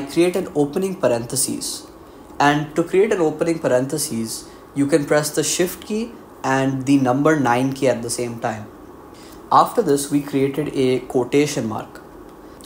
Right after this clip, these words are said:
Um, and also to create a quotation mark, you can press the shift key and the quotation mark key at the same time. All right. Now, after we're done creating this quotation mark, we can just write whatever we want, right? Or whatever our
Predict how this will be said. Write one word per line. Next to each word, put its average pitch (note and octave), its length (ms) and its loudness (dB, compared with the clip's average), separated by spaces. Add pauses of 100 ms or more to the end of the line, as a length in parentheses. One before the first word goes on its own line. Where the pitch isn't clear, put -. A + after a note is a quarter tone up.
(100)
Um, C3 300 4
and D#3 80 2
also E3+ 260 6
to F3 80 -4
create D#3+ 220 0
a F3 100 -2
quotation C#3 380 0
mark, C3 240 -4
you C3+ 100 -4
can C#3 80 -4
press C3+ 240 -2
the C3+ 80 -2
shift C#3 380 -4
key D#3 100 2
and C3+ 140 0
the B2+ 60 -2
quotation B2 500 -2
mark B2 220 -2
key B2+ 120 -2
at A2+ 80 -8
the A#2 80 -6
same A#2 320 -8
time. A3+ 180 -12 (600)
All B2+ 140 6
right. A2+ 200 -2 (380)
Now, D#3+ 320 6
after E3 320 4
we're G#3+ 120 4
done D#3 200 4
creating D#3 280 -2
this D#3 160 -4
quotation C#3+ 460 0
mark, A#2 280 -4
we C3+ 140 2
can D#3 100 0
just D#3 260 -2
write B2 300 -2 (200)
whatever A#2+ 320 2
we A#2+ 140 -2
want, A2+ 380 -2
right? A2+ 320 -2
Or A#2 160 0
whatever A#2+ 340 4
our A#2+ 140 0